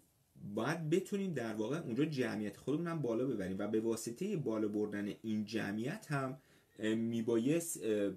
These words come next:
اه، کاری بکنیم که یهودیان، اه، بیان و در اینجا، اه، شروع بکنن زندگی کردن و، اه، اه، پوپولیشن رو، اه، در واقع توسعه بدن اونجا.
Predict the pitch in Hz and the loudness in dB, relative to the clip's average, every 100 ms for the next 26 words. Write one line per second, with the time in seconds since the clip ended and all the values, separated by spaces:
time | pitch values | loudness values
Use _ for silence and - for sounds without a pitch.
0 | 78 82 95 95 - 117 185 156 156 151 | -6 -6 -2 -2 0 -2 0 -2 -2 -4
1 | 151 123 107 104 104 101 104 117 139 143 | -4 -2 -2 -2 -4 -4 -2 -4 -6 -10
2 | _ _ 104 104 98 95 101 110 143 165 | _ _ -6 -2 0 -2 -4 0 2 2
3 | 160 123 113 110 87 101 120 135 143 - | 0 0 0 0 -2 -4 -2 -2 -4 -8
4 | _ _ 98 104 101 95 - 110 127 139 | _ _ -2 2 4 2 -2 -4 -4 -2
5 | 143 131 113 101 98 95 - 95 98 107 | 0 0 0 0 -2 -6 -6 -6 -4 -6
6 | 127 127 110 107 113 117 - _ _ - | -6 -6 -6 -4 -4 -6 -14 _ _ -16
7 | 92 92 92 92 85 73 53 - 52 _ | -6 -4 -4 -4 -6 -10 -12 -18 -20 _
8 | 80 92 85 - - 98 95 110 110 113 | -6 -4 -4 -8 -2 0 0 -2 -2 -2
9 | 107 - 69 85 90 87 76 76 90 92 | -4 -10 -12 -6 -4 -4 -6 -6 -4 -2
10 | 95 95 95 90 - 87 85 80 73 78 | -2 -2 -2 -2 0 -2 -2 -4 -8 -10
11 | 76 73 67 | -10 -10 -14